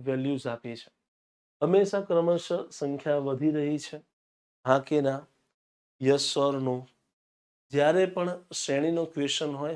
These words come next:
હંમેશા જ્યારે પણ આ રીતે પ્રશ્ન આપ્યો, ડિફરન્સ કાઢવાનો. Almost ઘણા બધા આ શું કરતા હોય છે, આ ક્વેશ્ચન કે આ ચેપ્ટરની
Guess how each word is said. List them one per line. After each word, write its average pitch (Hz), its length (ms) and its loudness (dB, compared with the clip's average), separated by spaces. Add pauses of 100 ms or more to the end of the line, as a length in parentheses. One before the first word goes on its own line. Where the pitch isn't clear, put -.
હંમેશા 143 560 -4 (680)
જ્યારે 170 160 0 (100)
પણ 170 140 0
આ 151 100 4
રીતે 147 200 0
પ્રશ્ન 135 320 -2
આપ્યો, 139 280 -2
ડિફરન્સ 139 540 -4
કાઢવાનો. 139 460 -2 (540)
Almost 156 600 4 (600)
ઘણા 175 220 6
બધા 175 200 8
આ 165 120 2
શું 185 140 -2
કરતા 156 400 4
હોય 147 160 2
છે, 160 80 0 (160)
આ 151 60 6 (100)
ક્વેશ્ચન 147 400 -4 (160)
કે 147 80 -2
આ 143 260 4
ચેપ્ટરની 147 560 0